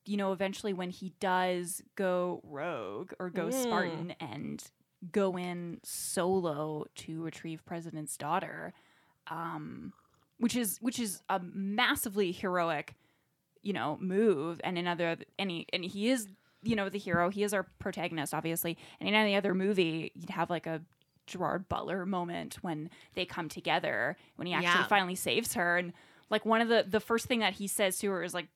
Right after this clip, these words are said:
Speaker 1: "Shut your fucking mouth."
Speaker 2: Yeah.
Speaker 1: Yeah. And we're like, "Oh." And, like, Allie and I both flinched, like,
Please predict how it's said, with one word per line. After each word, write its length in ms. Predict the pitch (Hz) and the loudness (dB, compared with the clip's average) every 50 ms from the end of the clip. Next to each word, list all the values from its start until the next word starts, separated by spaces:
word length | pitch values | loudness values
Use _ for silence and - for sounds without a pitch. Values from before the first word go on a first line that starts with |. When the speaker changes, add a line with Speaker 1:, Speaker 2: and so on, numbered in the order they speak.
| _ - | _ 4
Speaker 1:
"Shut 100 | - 320 | 6 6
your 80 | 254 294 | 6 6
fucking 220 | - 320 - 294 | 4 4 4 6
mouth." 260 | 294 302 254 180 - - _ _ _ _ _ - - | 6 6 6 4 4 0 _ _ _ _ _ 4 8
Speaker 2:
Yeah. 260 | 302 339 302 226 208 - - _ _ - - - - - | 10 10 10 10 6 2 -8 _ _ -20 -20 -20 -10 -4
Speaker 1:
Yeah. 80 | 254 247 | -4 -4
And 80 | 226 - - | -4 -4 -4
we're 120 | 226 220 | -2 0
like, 140 | 208 202 196 - - - | 0 0 0 -2 4 10
"Oh." 260 | 403 427 415 311 226 | 12 12 12 12 12
And, 80 | - 262 | 10 10
like, 140 | 262 254 - | 8 10 10
Allie 180 | - 269 277 | 10 10 12
and 60 | 277 294 | 12 12
I 80 | 277 | 12
both 220 | 254 269 247 - - | 12 10 8 8 6
flinched, 340 | - 220 220 240 247 - | 2 2 4 4 4 2
like, 100 | 233 220 | 2 0